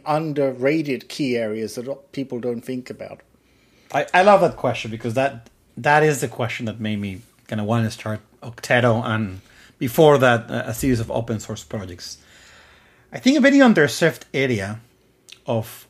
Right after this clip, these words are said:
Speaker 2: of automation is the developer experience. For many years, and I, I, I was, I worked for companies focused on that before,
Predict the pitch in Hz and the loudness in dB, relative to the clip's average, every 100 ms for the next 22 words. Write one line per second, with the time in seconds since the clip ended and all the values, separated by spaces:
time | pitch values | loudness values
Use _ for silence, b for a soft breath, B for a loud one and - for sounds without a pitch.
0 | - 117 120 117 110 147 160 101 - - | -8 -4 -4 -4 -4 -2 -4 -8 -12 -4
1 | 180 208 147 - - - _ - 143 131 | 0 0 0 -4 -6 -16 _ -10 -6 -2
2 | 127 120 113 - 104 92 - - _ b | -2 -4 -8 -8 -12 -12 -14 -18 _ b
3 | b b b - 160 165 220 196 160 147 | b b b 0 4 6 6 8 6 6
4 | 147 147 151 165 160 156 135 - _ - | 4 2 4 2 2 -2 -2 -4 _ -8
5 | 135 156 151 120 139 123 117 - 147 151 | 2 2 2 0 0 2 -2 -2 -4 -2
6 | 135 104 113 - 190 147 | -2 -2 -6 -4 0 0